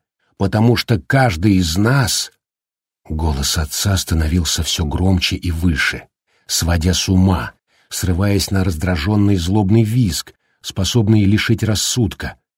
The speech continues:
Голос бога-призрака, бога-свиньи, добравшегося до него по этому радио и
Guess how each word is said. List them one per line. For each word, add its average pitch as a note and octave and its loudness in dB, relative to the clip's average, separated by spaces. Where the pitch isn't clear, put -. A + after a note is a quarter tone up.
Голос G2+ 0
бога-призрака, F#2 -2
бога-свиньи, F2+ 0
добравшегося E2+ -4
до D#2+ -4
него E2 -2
по F2+ -6
этому E2 -4
радио D2+ -4
и F#2 -2